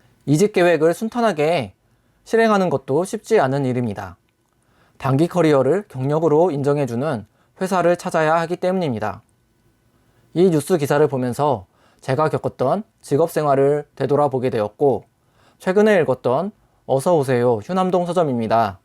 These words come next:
소설책을 떠올려 보았습니다. 저도 대학교 사 학년을 마치고 첫 직장을 계약직으로 시작하였고,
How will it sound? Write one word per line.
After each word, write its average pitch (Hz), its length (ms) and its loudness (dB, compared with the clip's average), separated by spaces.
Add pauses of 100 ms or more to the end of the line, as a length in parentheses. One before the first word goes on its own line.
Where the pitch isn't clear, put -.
(240)
소설책을 190 760 0
떠올려 190 400 4
보았습니다. 110 640 -4 (920)
저도 185 260 2
대학교 175 380 0
사 139 180 -2
학년을 156 280 0
마치고 127 680 0
첫 208 160 -8
직장을 160 460 0
계약직으로 135 640 0
시작하였고, 123 760 -4